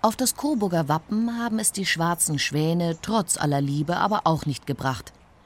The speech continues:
Das ziert noch immer der Kopf des Coburger Mohren,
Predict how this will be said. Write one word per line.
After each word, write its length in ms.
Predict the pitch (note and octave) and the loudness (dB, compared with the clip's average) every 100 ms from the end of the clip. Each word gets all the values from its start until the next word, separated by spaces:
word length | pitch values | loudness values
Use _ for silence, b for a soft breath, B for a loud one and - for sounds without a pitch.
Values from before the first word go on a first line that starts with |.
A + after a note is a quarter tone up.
| B B B B - | B B B B -2
Das 440 | F#3+ G3+ - - | 0 2 -2 -2
ziert 320 | - C#4 C4 | -2 -2 -2
noch 160 | F#3 D#3 | -4 0
immer 320 | F3 F#3 G3 | 0 2 2
der 140 | D3+ | -2
Kopf 360 | D3 F#3+ - - | -2 -6 -6 -6
des 240 | D#3+ - | -2 -2
Coburger 480 | - E3 D#3 E3+ G#3 | 0 0 2 2 2
Mohren, 480 | G3 F3+ D#3+ C#3 | 4 4 2 0